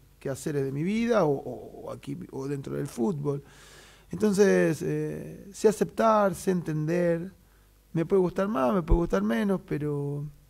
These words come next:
no lo veo como que sea algo determinante para en algún momento nos íbamos a encontrar otra vez. De mi parte, de respeto, de consideración, es,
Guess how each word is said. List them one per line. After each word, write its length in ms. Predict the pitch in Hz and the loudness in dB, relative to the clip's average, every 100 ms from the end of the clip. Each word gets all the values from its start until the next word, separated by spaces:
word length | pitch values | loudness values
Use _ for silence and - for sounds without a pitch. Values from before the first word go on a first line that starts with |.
| _ _ _ _ | _ _ _ _
no 140 | 170 | -2
lo 140 | 185 170 | 0 2
veo 200 | 175 170 | 0 0
como 240 | 151 151 | -2 -4
que 100 | 151 | -6
sea 180 | 143 160 | -4 -2
algo 160 | 160 151 | 0 0
determinante 720 | 143 143 131 139 147 156 151 | 0 -2 -4 -2 -2 -4 -6
para 360 | 143 143 139 - - | -4 -6 -6 -8 -14
en 120 | 135 | -12
algún 160 | 135 135 | -12 -12
momento 280 | 135 147 143 | -14 -14 -12
nos 120 | 143 | -8
íbamos 240 | 151 151 156 | -6 -6 -6
a 40 | |
encontrar 280 | 156 160 180 | -6 -4 -4
otra 240 | 185 220 | -2 -2
vez. 300 | 240 269 240 - - - - - - - | -2 -2 -8 -12 -20 -20 -20 -20 -14 0
De 140 | 170 | 4
mi 100 | 175 | 4
parte, 380 | 170 240 226 226 | 6 2 6 6
de 340 | 202 185 170 | 8 6 6
respeto, 920 | 160 156 220 233 208 226 214 214 - - | 4 4 4 4 2 0 0 -4 -8 -6
de 420 | 156 143 147 143 | -4 0 0 -2
consideración, 1120 | 143 143 139 147 147 147 220 226 226 220 214 214 | -2 -2 -2 -2 0 -2 0 0 0 -2 -4 -6
es, 320 | 143 - | -6 -10